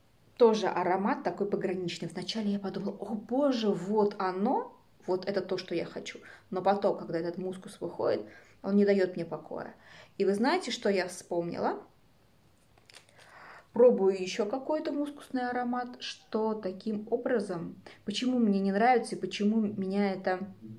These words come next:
тревожит, что ли, знаете, трев-, вот именно тревожит запах мускуса. Излишне чистый какой-то звенящий, зудящий мускус напоминает мне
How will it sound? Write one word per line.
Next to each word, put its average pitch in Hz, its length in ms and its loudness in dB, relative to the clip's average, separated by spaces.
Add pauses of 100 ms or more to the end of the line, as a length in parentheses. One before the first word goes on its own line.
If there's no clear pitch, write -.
(640)
тревожит, 208 640 4
что - 260 -6
ли, 175 60 -8
знаете, 170 240 -8
трев-, 190 320 -2
вот 190 180 -8
именно 220 220 4
тревожит 196 760 4 (120)
запах - 420 -4
мускуса. 175 500 -10 (1500)
Излишне 202 800 -2 (120)
чистый - 580 -4
какой-то 160 400 -6
звенящий, 170 840 2
зудящий 170 720 0
мускус 208 440 -6
напоминает 190 720 -4
мне 202 400 0